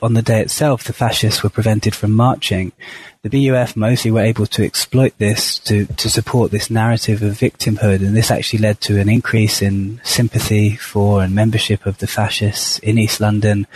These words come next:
Um, it led to a, a rise in intensification in the fascists', um, anti-Jewish campaign. There was an increase in,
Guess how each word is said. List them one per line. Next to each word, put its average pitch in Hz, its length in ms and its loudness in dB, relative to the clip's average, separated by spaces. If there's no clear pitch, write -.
Um, 104 200 -2
it 101 120 0
led 117 220 2
to 104 200 0
a, 98 240 0
a 101 40 -2
rise 110 460 0
in 101 100 0
intensification 107 1000 0
in 98 120 0
the 98 80 0
fascists', - 800 -4
um, 98 380 0
anti-Jewish 104 680 0
campaign. 107 540 0
There 98 120 2
was 95 120 -2
an 104 60 -2
increase 104 480 0
in, 95 240 -4